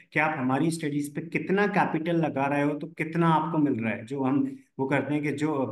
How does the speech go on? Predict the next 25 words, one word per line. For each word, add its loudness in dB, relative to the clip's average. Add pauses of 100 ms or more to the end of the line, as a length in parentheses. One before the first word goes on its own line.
(280)
अ, -4
आप 0
कैपिटल 0
यूज़ 0
कर -2
रहे -2
हो, 0
उस -6
कैपिटल -4
पे -4
कितना -2
आपको 2
लगाने 2
से -6
कितना -2
मंथली 0
का -4
इनकम -2
मिल -2
रहा -8
है। -8
तो -6
जो 0
आप 2
कैपिटल -2